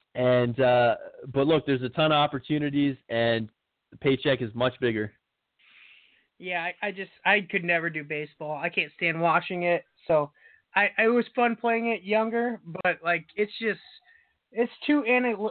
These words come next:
Speaker 2: analytically driven anymore that it's annoying. Like, it isn't even people making baseball decisions. It's just like, "Oh, the numbers tell me I gotta do this, so I do it." Like, it's stupid. Uh, I'm not into that. But the last game of the, of <laughs> college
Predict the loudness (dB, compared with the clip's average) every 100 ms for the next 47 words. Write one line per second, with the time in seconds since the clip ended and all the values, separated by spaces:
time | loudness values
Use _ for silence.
0 | -4 -4 -2 -4 -4 -4 -6 -6 -6 0
1 | 0 2 0 0 0 0 0 -2 -2 -2
2 | 0 -4 -6 -4 -2 -2 -4 -6 -6 -12
3 | -12 -2 0 0 -4 -4 -6 -6 -6 -4
4 | -4 -2 -2 -2 -6 -6 -8 -8 -8 -10
5 | -10 -12 -6 -4 0 -2 -2 -4 -4 -4
6 | -8 -8 -6 -4 -2 -4 -4 -6 -8 -10
7 | -8 -8 -6 -6 -6 -8 -14 -16 _ _
8 | -12 -12 -8 -4 -2 -2 -4 -4 -10 _
9 | _ -2 0 -2 -4 0 2 2 2 2
10 | 4 4 0 -2 0 0 0 0 0 -2
11 | -2 -2 -2 -6 -12 _ _ _ 0 0
12 | 2 0 0 -2 -2 -2 0 2 2